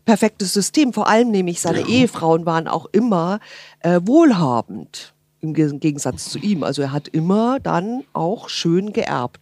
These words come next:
Speaker 2: Naja, muss aber ein super Typ gewesen sein, weil er ist deutlich älter, er, er zwanzig Jahre älter ist.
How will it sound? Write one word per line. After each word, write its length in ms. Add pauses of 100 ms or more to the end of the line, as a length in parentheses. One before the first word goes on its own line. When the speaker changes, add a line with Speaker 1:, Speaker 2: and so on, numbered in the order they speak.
Speaker 2:
Naja, 320
muss 240
aber 140
ein 80
super 260
Typ 220
gewesen 400
sein, 240
weil 180
er 200
ist 360
deutlich 460
älter, 260
er, 360
er 240
zwanzig 400
Jahre 200
älter 400
ist. 140